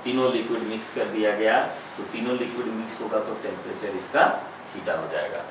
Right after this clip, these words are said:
और जो theta टेम्परेचर आने वाला है उसको निकालने के लिए आप ये जनरलाइज फॉर्मूला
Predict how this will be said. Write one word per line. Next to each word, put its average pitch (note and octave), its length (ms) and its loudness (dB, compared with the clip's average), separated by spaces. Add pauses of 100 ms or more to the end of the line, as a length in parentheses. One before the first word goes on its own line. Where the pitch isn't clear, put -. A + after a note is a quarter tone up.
(200)
और - 120 -2
जो - 80 -8
theta A#2+ 380 4
टेम्परेचर A#2 460 2
आने G#2+ 200 4
वाला A2 220 4
है A#2+ 80 2
उसको G#2+ 220 -4
निकालने G2 420 -2
के C#3+ 140 -8
लिए E3 100 -2
आप E3 220 4
ये C#3 80 0
जनरलाइज C3 640 6
फॉर्मूला C#3 360 6